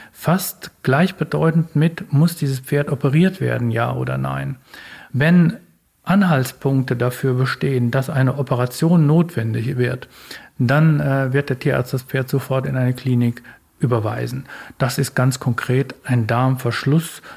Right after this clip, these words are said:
oder eine Verlagerung des Dickdarms zum Beispiel. Das hat er bei seiner transrektalen Untersuchung festgestellt. Oder bei einer stark entgleisten Herz-Kreislauf-Situation wird das der Fall sein, weil das häufig die Folge eines Dünndarmverschlusses ist.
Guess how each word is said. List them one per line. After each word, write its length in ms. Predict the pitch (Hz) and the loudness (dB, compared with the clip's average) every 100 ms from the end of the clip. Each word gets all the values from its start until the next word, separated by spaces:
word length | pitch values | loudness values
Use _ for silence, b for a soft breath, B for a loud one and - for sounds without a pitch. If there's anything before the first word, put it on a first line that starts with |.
| - | -6
oder 360 | 190 135 117 | 0 2 2
eine 240 | 127 127 120 | 0 0 0
Verlagerung 680 | - 120 127 131 120 127 127 | -2 -2 0 0 0 0 0
des 220 | 127 - | -2 -4
Dickdarms 560 | 160 - 143 139 139 | -8 -6 -6 -4 -4
zum 160 | - 131 | -4 -2
Beispiel. 420 | 131 139 - 143 B B B - | -2 -2 -2 -4 B B B -2
Das 220 | 165 - | 0 0
hat 140 | 165 | 0
er 100 | 147 | 0
bei 180 | 139 139 | 2 2
seiner 280 | 143 127 123 | 2 2 0
transrektalen 720 | - 156 - 127 135 131 127 | 0 0 0 -6 -2 -2 0
Untersuchung 640 | 127 120 139 151 185 185 B B | 0 -2 -2 0 0 0 B B
festgestellt. 920 | - - 160 160 170 - - 156 175 175 B B B - | -8 -2 -2 -2 -6 -6 -2 0 -2 -4 B B B -6
Oder 560 | - 185 196 143 110 120 B - | 0 4 4 4 2 -2 B -8
bei 200 | - 139 | -2 0
einer 580 | 139 139 139 127 123 120 B B - | 0 2 2 2 2 -2 B B -8
stark 520 | - - 131 165 165 | -6 0 2 2 2
entgleisten 800 | 139 127 127 139 - - 131 131 | 0 2 0 0 0 0 2 2
Herz-Kreislauf-Situation 1300 | 123 123 - 139 147 160 - 160 160 156 160 160 160 B - | 2 0 0 -2 0 -2 -2 0 0 2 4 4 2 B -2
wird 220 | 143 143 | -2 0
das 160 | 147 - | -2 -2
der 100 | 139 | -4
Fall 340 | - 135 147 | -2 0 2
sein, 300 | 147 147 156 B B B - | 4 4 2 B B B -2
weil 140 | 117 | 0
das 280 | 131 143 - | 2 -2 -2
häufig 300 | 147 147 135 | -2 -2 -2
die 80 | 123 | -2
Folge 440 | - 139 139 131 | 0 0 2 2
eines 380 | 135 123 123 - | 2 2 0 0
Dünndarmverschlusses 840 | 143 139 98 - 113 127 - 135 - | 2 4 2 -4 -6 -8 -8 -10 -10
ist. 200 | - | -12